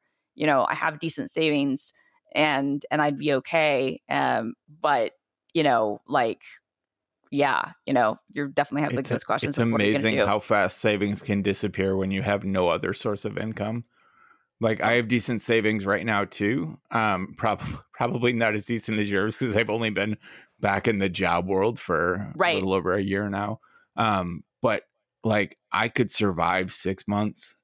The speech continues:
Speaker 2: Like, if I lost my job and had no, like, unemployment or anything, I could survive six months,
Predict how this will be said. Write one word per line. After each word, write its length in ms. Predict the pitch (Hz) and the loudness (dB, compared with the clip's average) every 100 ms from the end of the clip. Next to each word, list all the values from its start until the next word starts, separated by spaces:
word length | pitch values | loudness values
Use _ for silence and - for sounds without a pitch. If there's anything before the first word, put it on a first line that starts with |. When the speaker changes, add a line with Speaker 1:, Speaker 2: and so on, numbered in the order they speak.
| _ | _
Speaker 2:
Like, 320 | - 98 90 - | -2 0 0 -2
if 160 | 98 - | -4 0
I 120 | 98 | 0
lost 380 | 98 98 101 - | 2 2 2 0
my 140 | 107 | 0
job 340 | 92 95 95 92 | 0 0 0 -2
and 100 | 87 | 0
had 220 | 92 101 | -2 0
no, 280 | 95 95 95 | 0 2 2
like, 520 | 98 110 127 135 - _ _ _ _ _ | 2 0 0 -4 -10 _ _ _ _ _
unemployment 720 | - 110 101 - 98 98 95 92 | -2 0 0 0 0 2 0 0
or 80 | |
anything, 640 | 85 90 95 - 98 92 82 - | 0 0 -2 0 0 -2 -6 -6
I 100 | 92 | -4
could 180 | 98 101 | -2 -2
survive 600 | - 101 90 90 87 82 | -2 0 2 2 0 0
six 320 | - 104 - | 0 0 0
months, 480 | 95 95 - - - | 0 0 -2 -6 -8